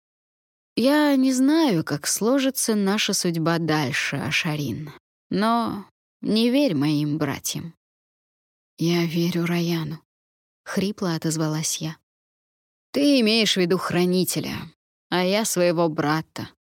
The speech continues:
дракона, чью душу он носит. Не доверяй никому из них». Мне были неясны мотивы Эйдена.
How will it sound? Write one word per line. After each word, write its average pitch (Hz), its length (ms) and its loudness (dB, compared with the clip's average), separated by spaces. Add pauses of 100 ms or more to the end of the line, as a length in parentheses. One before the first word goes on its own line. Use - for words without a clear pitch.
(300)
дракона, 180 640 0
чью - 280 -2
душу 165 380 -2
он 160 220 2
носит. - 540 -6 (640)
Не 208 140 2
доверяй 208 480 4
никому 160 480 2
из 143 180 -2
них». - 420 -10 (880)
Мне 180 300 0
были 180 300 0
неясны 175 800 0
мотивы 156 640 -2
Эйдена. 147 520 -6